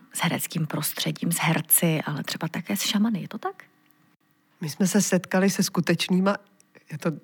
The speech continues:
Speaker 2: jako, oni to nemají rádi, když se řekne indiáni, jo?
Speaker 1: Mhm.
Speaker 2: Oni jsou ty jako aboriginals, ty
Speaker 1: Mhm, mhm.
Speaker 2: původní jako obyvatelé. Ale právě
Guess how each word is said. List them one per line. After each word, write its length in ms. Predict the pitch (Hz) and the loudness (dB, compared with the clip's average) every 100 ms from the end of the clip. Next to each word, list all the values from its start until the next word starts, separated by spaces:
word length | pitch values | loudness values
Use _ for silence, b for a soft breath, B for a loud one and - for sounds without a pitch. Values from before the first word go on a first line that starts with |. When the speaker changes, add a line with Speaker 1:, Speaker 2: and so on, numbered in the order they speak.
| - | -8
Speaker 2:
jako, 220 | 165 175 | -2 2
oni 140 | 165 165 | 2 4
to 100 | 160 | 4
nemají 260 | 165 165 | 6 6
rádi, 240 | 160 220 214 | 6 6 4
když 120 | 170 | 4
se 120 | 165 | 0
řekne 260 | 151 165 156 | 0 0 0
indiáni, 680 | 170 165 226 190 151 139 | 2 6 8 8 6 2
jo? 160 | 139 143 | 0 2
Speaker 1:
Mhm. 60 | 185 | 4
Speaker 2:
Oni 120 | 165 170 | 2 0
jsou 220 | - 160 | -2 0
ty 140 | 151 160 | 0 0
jako 240 | 160 - | -2 -4
aboriginals, 800 | 160 151 156 160 165 160 165 170 | -2 2 4 4 4 4 2 2
ty 80 | 196 | 2
Speaker 1:
Mhm, 100 | 165 | 2
mhm. 80 | 170 | 2
Speaker 2:
původní 400 | 165 160 156 160 | 2 2 0 0
jako 220 | 165 - | -2 -4
obyvatelé. 640 | 160 151 147 151 156 156 175 _ _ _ _ _ _ _ - B B B B B B _ | -2 -2 -2 -4 -6 -8 -10 _ _ _ _ _ _ _ -10 B B B B B B _
Ale 880 | 180 175 175 170 170 170 165 165 165 - - 240 - | 4 6 6 4 4 4 2 0 -2 -6 -18 -20 -4
právě 840 | 180 180 185 202 196 196 190 196 | 2 4 6 4 4 4 4 0